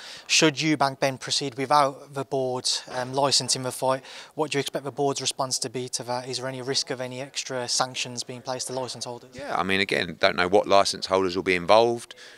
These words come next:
Speaker 2: don't know if they'll be involved, won't be involved. Again, till we make the fight, it's kind of irrelevant. As I said earlier, we will always try and work with the British Boxing Board of Control, um, until there is a moment where we feel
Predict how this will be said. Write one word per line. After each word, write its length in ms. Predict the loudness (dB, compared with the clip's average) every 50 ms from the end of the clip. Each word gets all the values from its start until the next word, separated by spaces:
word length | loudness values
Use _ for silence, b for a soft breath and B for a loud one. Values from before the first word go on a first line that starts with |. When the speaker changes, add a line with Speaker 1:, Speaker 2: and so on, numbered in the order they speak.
| B B
Speaker 2:
don't 180 | 2 2 2 2
know 140 | 4 2 2
if 180 | 2 2 0
they'll 360 | 2 4 4 4 4 2 0 -4 2
be 160 | 4 6 6
involved, 400 | 6 6 6 6 6 6 6 6
won't 200 | 4 4 4 2
be 140 | 0 -2 -2
involved. 380 | 0 2 4 4 4 4 0 -2
Again, 340 | -4 -4 2 4 2 2 4
till 180 | 2 2 2
we 80 | 4 6
make 180 | 4 4 2
the 60 | 2 -4
fight, 300 | 2 4 4 4 4 4
it's 140 | 0 -2
kind 180 | -2 0 -2 0
of 60 | 0
irrelevant. 480 | 2 2 4 4 2 2 -2 -8 -12 -14 B B B B B B B _ -12 -2 0
As 140 | 0 2 2
I 60 | 2
said 260 | 4 4 4 4 6
earlier, 340 | 6 6 6 6 4 0 0
we 140 | -2 -2 -2
will 140 | -2 -2 -2
always 800 | 0 0 2 2 4 4 4 4 4 2 0 0 -2 -2 -4 -6 -8
try 220 | -4 0 0 0 0
and 80 | 2
work 160 | 2 0 0
with 80 | 0 -2
the 60 | -2
British 220 | 0 0 0 0 -2
Boxing 300 | -4 -4 -4 -4 -8 -4
Board 140 | -4 -4
of 80 | -6 -6
Control, 260 | -12 -12 -12 -12 -12 -14 _ _ _ -20 B B B B B B B B B _ 0
um, 380 | 2 4 4 2 2 -2 -6 -4 -2
until 560 | -2 -2 2 0 0 2 2 0 -2 -2 -8 _ _ b b b b b b b b b _ _
there 160 | 2 4 4 4
is 100 | 4 2
a 60 | 0
moment 420 | 2 2 2 2 0 -2 -4 -2
where 140 | 2 2 2
we 140 | 2 0 -2
feel 500 | -2 2 2 2 2 2 0 -6 -12